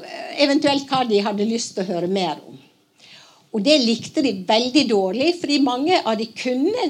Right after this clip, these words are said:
nesten ikke skrive. De kunne skrive veldig dårlig engelsk. Det var jo i seg selv et poeng å la de skrive litt hver dag. Og, og de likte ikke å skrive. Men de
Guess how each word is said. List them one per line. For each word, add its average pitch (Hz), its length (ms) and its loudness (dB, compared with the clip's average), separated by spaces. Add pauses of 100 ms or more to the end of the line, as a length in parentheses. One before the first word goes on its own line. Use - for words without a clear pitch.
(140)
nesten 180 460 -6
ikke 175 180 -6
skrive. 165 400 -4
De 196 80 -12
kunne 330 160 -4
skrive 285 320 -2
veldig 254 320 0
dårlig 202 300 -2
engelsk. - 440 -8
Det 240 140 -4
var 254 140 2
jo 247 80 -2
i 254 80 -8
seg 233 100 -2
selv 240 380 0
et 170 120 -8
poeng 226 300 0
å 190 80 -2
la 175 160 0
de 190 80 0
skrive 190 460 -2
litt 180 200 0
hver 170 220 -6
dag. 180 220 -6 (720)
Og, 262 360 0
og 262 140 0
de 285 80 6
likte 339 340 4
ikke 381 140 2
å - 60 -4
skrive. - 420 -4 (720)
Men 277 160 2
de 285 140 4